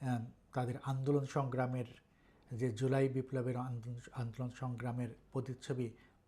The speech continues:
এখনও ফুটে উঠেছে এবং ওসমান হাদির যে জনপ্রিয়তা এবং তিনি যে তরুণ তুর্কি এবং তরুণ তুর্কি হিসেবে তার যে প্রভাব এবং সবার মাঝে যে গ্রহণযোগ্যতা, সেটি প্রতিফলিত হচ্ছে স্লোগানে,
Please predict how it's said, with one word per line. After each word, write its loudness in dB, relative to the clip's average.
এখনও -2
ফুটে 0
উঠেছে -2
এবং -4
ওসমান 0
হাদির 0
যে 0
জনপ্রিয়তা 0
এবং -4
তিনি 0
যে 2
তরুণ 2
তুর্কি -2
এবং -4
তরুণ 2
তুর্কি -6
হিসেবে -4
তার -4
যে -2
প্রভাব 4
এবং 2
সবার 4
মাঝে 0
যে -2
গ্রহণযোগ্যতা, 0
সেটি -2
প্রতিফলিত 2
হচ্ছে -4
স্লোগানে, -2